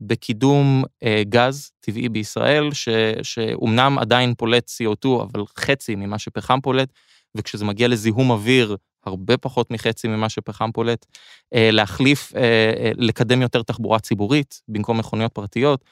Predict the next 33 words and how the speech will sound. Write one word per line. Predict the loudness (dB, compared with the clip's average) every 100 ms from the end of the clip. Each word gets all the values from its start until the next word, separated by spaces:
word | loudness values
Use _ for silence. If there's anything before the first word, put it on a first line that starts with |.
| _ _ -20 _
ככל | -4 2 4
האפשר | 4 4 2
לקדם | 2 0 0 2
מכוניות | 2 0 2 0 0
מונעות | 0 0 0
גז | 2 4 4 2
או | -4
חשמל | -4 -4 2 2 4 0 -4
במקום | -6 -6 -2
סולר | 0 0
ובנזין, | -2 -2 -2 -2 -2 -4 -8
שוב, | -6 -4 -2
למרות | -2 -2
שגם | -2 -4
מכוניות | -4 -6 -8
חשמליות | -8 -8 -2 -2
יש | -2 -4
בהן | -4
בעיה, | -2 0 0 0
והיה | -4 -4 -8 -6 -2
לכם | 0 0 0
פודקאסט | -2 -2 -6 -4
בדיוק | -4 -2 -2
על |
זה. | -2 -2 -2 -6 -20 -20 -20 _ 2
אה, | 4 6 4 0 -4
זה | 2
מה | 4
שיקדם | 4 0 0 2 2
את | 0
ישראל | -6 -2 2 2 0 -8 -8
בשלב | -6 -4 -2 -2
הזה. | -2 -4